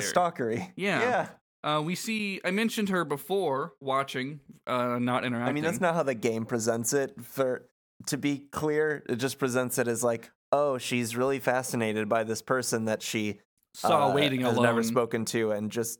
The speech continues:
Speaker 2: sees, happens to see all, all over the place and now follows all over the place and watches, which is the player,
Speaker 1: Mm-hmm.
Speaker 2: which is, yeah, it's supposed to be read as like, oh, it, she has this, like,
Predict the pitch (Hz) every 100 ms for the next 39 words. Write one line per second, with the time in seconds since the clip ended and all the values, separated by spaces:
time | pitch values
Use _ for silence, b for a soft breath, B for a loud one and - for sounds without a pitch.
0 | - - 123 113 113 107 - 117 110 113
1 | 107 - 110 - 120 113 110 110 - 113
2 | 113 113 110 110 - 110 107 110 107 107
3 | 101 120 117 113 110 120 - 101 117 117
4 | 104 107 - 110 104 - - 113 110 98
5 | - 92 - 101 110 104 107 - 113 107
6 | 107 - - 127 - 120 110 - _ -
7 | 117 98 - 135 - 123 117 113 110 110
8 | 107 98 104 - - _ _ - 127 113
9 | 107 90 - 123 113 110 113 - 113 117
10 | -